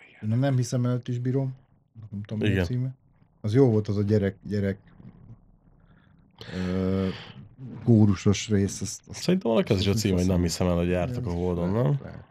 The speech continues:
Speaker 2: Azt is szeretem. Meg úgy jó, jó dögösen szól, az faszán szól.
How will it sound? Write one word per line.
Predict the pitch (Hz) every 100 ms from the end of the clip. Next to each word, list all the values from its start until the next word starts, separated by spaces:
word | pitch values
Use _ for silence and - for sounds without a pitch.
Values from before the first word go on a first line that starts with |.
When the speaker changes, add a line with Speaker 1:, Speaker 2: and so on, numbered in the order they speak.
| _ _ _ _ 107
Speaker 2:
Azt | -
is | 123
szeretem. | - 123 117 127 117 -
Meg | 110
úgy | 131
jó, | 139 95
jó | 113 101
dögösen | 85 87 76 - 82
szól, | - 76
az | 80 -
faszán | 87 - -
szól. | - 73